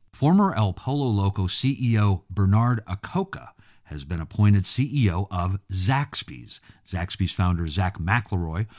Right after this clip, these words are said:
will transition to chairman of the company in January. And back at El Pollo Loco, C F O Larry Roberts will serve as interim C E O. Papa John's announced the promotion of Max Weitzel to E V P and Chief Commercial Officer.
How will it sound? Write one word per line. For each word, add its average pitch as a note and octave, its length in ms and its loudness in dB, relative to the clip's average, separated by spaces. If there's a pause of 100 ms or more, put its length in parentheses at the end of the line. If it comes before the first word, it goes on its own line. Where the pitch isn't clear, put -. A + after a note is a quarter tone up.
(160)
will D#2 80 -14
transition C#3+ 600 2
to A#2 100 0
chairman B2 480 0
of C2+ 100 -10
the - 60 -14
company F2 420 2
in F#2+ 140 6
January. D2 640 -4 (320)
And C#2+ 160 -12
back F#2+ 240 0
at F2+ 140 -2
El F2 160 -6
Pollo F#2+ 380 -2
Loco, G#2+ 420 -2 (260)
C - 320 0
F D#3 200 -2
O B2 280 0
Larry A2+ 460 2
Roberts F#2 640 0
will D#2+ 100 -6
serve F#2+ 360 2
as F#2 220 2
interim F2+ 460 0
C - 320 -8
E E2 180 -8
O. A#1 340 -16 (420)
Papa A#2+ 260 4
John's A2+ 460 8
announced F#2+ 380 4
the F#2 60 -2
promotion G2 460 4
of D#2 140 0
Max F#2+ 340 2
Weitzel F#2 560 -2
to D2 100 -12
E G#2 200 4
V G2 160 4
P A2 240 0
and C3 100 -4
Chief - 260 -4
Commercial E2+ 480 0
Officer. D2 520 -8